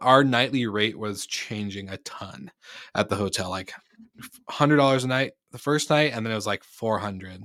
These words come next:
the next day. And, you know, I don't know a lot of people's financial stuff,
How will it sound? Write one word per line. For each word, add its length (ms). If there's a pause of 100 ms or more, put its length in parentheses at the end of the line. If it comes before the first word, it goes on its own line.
(100)
the 80
next 300
day. 220 (360)
And, 580 (920)
you 100
know, 120
I 100
don't 140
know 160
a 40
lot 160
of 60
people's 240
financial 420
stuff, 360